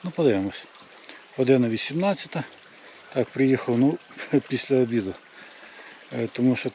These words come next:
плюс тридцять п'ять, але можна було ще раніше приїхати, тому що прохолода тут. Ось які там дерева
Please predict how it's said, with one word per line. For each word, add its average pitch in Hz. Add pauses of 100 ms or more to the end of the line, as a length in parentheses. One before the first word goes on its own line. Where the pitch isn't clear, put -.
плюс 117
тридцять -
п'ять, 196
але 170
можна 160
було 147
ще 131
раніше 104
приїхати, 147
тому 131
що 151 (720)
прохолода 127
тут. - (1040)
Ось 110
які -
там 110
дерева 107